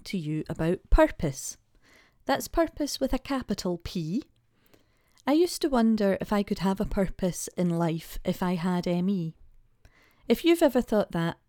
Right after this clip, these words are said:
then welcome, join me. That's what we're chatting about today. Don't forget you can review, share and subscribe to the podcast via Apple Podcasts,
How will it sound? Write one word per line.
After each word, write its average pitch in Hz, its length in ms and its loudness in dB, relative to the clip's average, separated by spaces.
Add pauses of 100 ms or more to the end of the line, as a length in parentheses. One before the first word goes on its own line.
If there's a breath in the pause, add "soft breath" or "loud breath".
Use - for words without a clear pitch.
(140)
then 269 220 4
welcome, 302 540 4 (320)
join 233 320 6
me. 180 180 0 (540 soft breath)
That's 233 280 6
what 233 100 4
we're 208 80 2
chatting 185 440 0
about 175 300 0
today. 160 360 -2 (1600)
Don't 196 220 4
forget 220 400 2
you 220 100 2
can - 160 2
review, 208 540 4 (160)
share 190 480 2 (180)
and 294 220 6
subscribe 185 680 0
to - 140 -6
the 208 60 2
podcast 170 760 -2 (500 soft breath)
via 180 320 0
Apple 285 320 4
Podcasts, 202 880 2